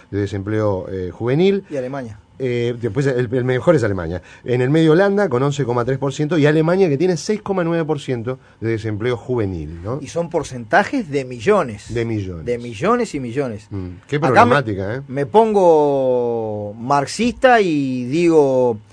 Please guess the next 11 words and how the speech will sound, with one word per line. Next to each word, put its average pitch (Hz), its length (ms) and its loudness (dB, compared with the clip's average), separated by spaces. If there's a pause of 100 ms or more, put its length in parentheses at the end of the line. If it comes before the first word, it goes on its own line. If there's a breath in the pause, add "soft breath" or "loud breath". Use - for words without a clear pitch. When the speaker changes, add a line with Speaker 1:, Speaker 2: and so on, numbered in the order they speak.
(300 soft breath)
Speaker 2:
las 143 240 4
actuales 202 440 4
relaciones 165 440 2
sociales 156 360 2
de 143 80 2
producción 160 680 -4
no 160 120 0
están 185 480 0 (160)
ni 220 260 -2
siquiera 226 520 0
garantizando 190 800 0